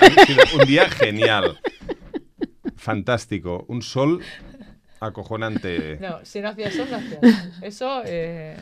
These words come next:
Speaker 2: no hace
Speaker 1: Depende
Speaker 2: falta.
Speaker 1: de dónde estés.
Speaker 2: Mentira.
Speaker 1: Yo, donde estaba yo ahora, hacía sol. Bueno, va, lee, lee, mira, es muy interesante lo que está diciendo.
Speaker 2: <laughs> Ya no quiero hablar más. <laughs> Ah, mira, Rosa
Speaker 1: Me hace
Speaker 2: María
Speaker 1: pensar.
Speaker 2: nos, nos dice
Speaker 1: Hay que simplificar.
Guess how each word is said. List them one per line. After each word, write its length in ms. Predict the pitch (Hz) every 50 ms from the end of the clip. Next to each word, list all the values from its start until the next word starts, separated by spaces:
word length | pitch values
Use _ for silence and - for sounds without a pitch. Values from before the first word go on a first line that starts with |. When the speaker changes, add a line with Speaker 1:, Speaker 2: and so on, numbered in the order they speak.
| - 170
Speaker 2:
no 200 | 175 175 170 160 165
hace 160 | - - -
Speaker 1:
Depende 300 | - - 90 85 95 101
Speaker 2:
falta. 120 | 101 95
Speaker 1:
de 60 | 92
dónde 180 | 90 87 80 78
estés. 440 | 73 - - 87 95 110 370 - -
Speaker 2:
Mentira. 280 | 190 196 - - 78 175
Speaker 1:
Yo, 140 | 185 196 202
donde 240 | 226 311 208 -
estaba 340 | 285 - - 294 92 95 -
yo 380 | 381 381 381 427 330 - 392 415 - - - 339 320 - - - - 269 165
ahora, 480 | - 196 98 98 - 101 110 117 107
hacía 260 | 90 - - 90 82
sol. 320 | 78 - - 427 415 370 302 - _ _ _ _ _
Bueno, 160 | 110 110 104
va, 160 | 107 107 95 82 - - -
lee, 240 | 110 117 123 117 104 - 107
lee, 220 | 117 117 104 87
mira, 320 | - - 107 101 - 440 -
es 120 | 349 - 120
muy 120 | 127 123
interesante 600 | 120 107 104 107 95 87 - 107 107 101 113 139
lo 100 | 135 -
que 60 | -
está 160 | - - -
diciendo. 680 | 98 92 453 480 403 - - - - - - 180 87 78 - - - 381
Speaker 2:
<laughs> 200 | 403 294 269 -
Ya 140 | 269 254
no 100 | 247 233
quiero 160 | - 208 196 185
hablar 240 | 180 185 190 190 196 220
más. 260 | 254 269 254 - - 226 226
<laughs> 500 | 240 247 254 - - - - - - - 320 370 381 349 359 339 -
Ah, 140 | 226 240 -
mira, 320 | 269 339 302 233 180 160 - - -
Rosa 300 | 214 240 247 240 269 240
Speaker 1:
Me 60 | 233 226 208
hace 20 | 190 - 214
Speaker 2:
María 60 | 185
Speaker 1:
pensar. 220 | 180 - - 214
Speaker 2:
nos, 260 | 240 247 247 247 240
nos 320 | 240 240 247 285 285 214 -
dice 340 | 254 247 262 - - 254 240 240 - - 214 220 226
Speaker 1:
Hay 120 | - 101 104
que 100 | 117 107
simplificar. 540 | - 120 110 101 110 87 82 78 71 71